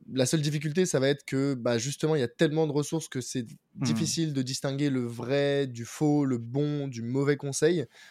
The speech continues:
Speaker 1: Euh, et parce qu'aujourd'hui, c'est un, à la fois la beauté et la difficulté d'Internet, c'est que tu peux avoir des personnes qui créent du contenu gratuit de très bonne qualité, mais t'as aussi <laughs> des gens qui créent du très mauvais contenu.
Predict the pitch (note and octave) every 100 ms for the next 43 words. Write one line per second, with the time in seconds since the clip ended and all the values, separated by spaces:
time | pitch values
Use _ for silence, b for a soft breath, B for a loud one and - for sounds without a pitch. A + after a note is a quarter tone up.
0 | b A#2 A2 G#2+ G#2+ G#2+ - A2 A2+ A2+
1 | A#2 - C3+ B2+ A#2+ C#3 F3 E3+ b b
2 | - D3+ C#3+ C#3 D#3 D#3 - F3+ D#3+ C3+
3 | C#3+ - E3 D3 C3 - - C3+ C#3 C3+
4 | C3+ C3+ E3 D#3 C3 A#2+ - B2+ B2 A#2
5 | b b B2 C#3 C3 C3 - D3+ - -
6 | C#3 B2 C3+ B2+ C3 B2+ A#2+ D3+ D3 _
7 | _ B2 - F3+ D#3+ D3+ C#3+ B2+ B2+ G#3
8 | - _ _ _ B2 C#3+ C#3 C#3 - E3+
9 | D3 C#3 C#3+ D#3 D3+ C3 B2+ - - C3+
10 | B2 A#2+ - D#3 D3+ D3 C#3+ C3 D3 F#3